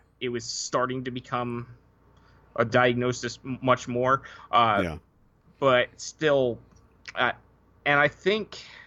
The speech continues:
Speaker 1: also in that time, and there are still people who view it this way, uh, the thought would have been that by the twenty-third century, twenty-third or twenty-fourth century, they would have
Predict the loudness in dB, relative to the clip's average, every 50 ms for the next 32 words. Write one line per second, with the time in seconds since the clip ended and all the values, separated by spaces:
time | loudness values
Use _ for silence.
0 | -20 _ _ _ _ _ _ _ _ _ _ _ _ _ _ _ _ _ _ 0
1 | 2 2 2 2 0 0 0 0 0 0 0 0 0 0 2 2 2 2 2 0
2 | -2 -4 -4 -2 -2 -2 -2 -4 -6 -10 -12 -12 -6 -4 0 2 4 4 4 4
3 | 2 0 -2 -2 -2 -2 -4 -4 -6 -4 -4 -4 -4 -4 -4 -4 -6 -8 -8 -6
4 | -4 -4 -4 -4 -6 -8 -16 -18 -18 -6 0 4 4 6 6 6 6 4 4 2
5 | 0 -2 -6 _ _ _ _ _ _ _ _ _ _ _ _ _ _ _ _ _
6 | _ _ _ _ _ _ -16 -8 -4 -2 -2 0 4 6 6 8 8 6 4 2
7 | 2 2 2 0 2 4 4 4 4 4 2 0 -4 -2 2 4 4 6 6 6
8 | 4 2 0 -4 _ _ _ _ _ -14 -4 2 4 4 4 2 0 -4 -2 -2
9 | 0 0 0 0 0 -2 -2 -2 -2 -2 -2 -2 -4 -10 -16 -8 -2 0 0 0
10 | 2 2 4 4 4 2 0 -2 -2 -2 0 0 0 0 0 0 -2 -2 -2 -2
11 | -2 0 0 2 2 0 0 -4